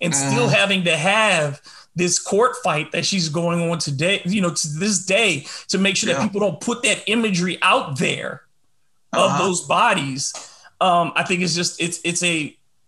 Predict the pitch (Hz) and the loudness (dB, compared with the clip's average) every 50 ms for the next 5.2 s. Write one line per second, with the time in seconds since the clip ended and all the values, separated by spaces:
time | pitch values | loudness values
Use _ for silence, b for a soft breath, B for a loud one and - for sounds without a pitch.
0 | _ _ _ _ _ _ _ - 139 190 196 202 175 180 196 208 240 269 277 285 | _ _ _ _ _ _ _ -4 -2 0 2 2 2 2 2 2 4 2 2 2
1 | 311 320 311 - - - 185 190 190 175 - 170 170 170 165 160 - - 170 202 | 0 0 -2 -4 -4 -2 -2 -2 -2 -2 -2 0 0 0 0 0 0 0 0 2
2 | 226 - 220 214 208 208 202 180 190 175 160 151 165 190 196 - 180 151 165 175 | 2 0 -2 -2 -2 -2 -2 0 0 0 0 0 0 0 0 -2 -2 -2 -2 -2
3 | 202 - 185 190 180 160 147 127 131 143 147 156 170 196 208 190 165 156 147 160 | -2 -2 -2 -2 -2 -2 -2 -2 0 0 2 2 2 2 2 0 0 0 0 0
4 | 156 160 175 214 220 220 175 175 185 180 214 202 - 185 175 175 180 196 - - | 2 2 2 2 0 0 0 -2 -2 -2 -2 -2 -2 -2 0 0 0 -2 -2 -4
5 | 285 277 277 | -4 -6 -6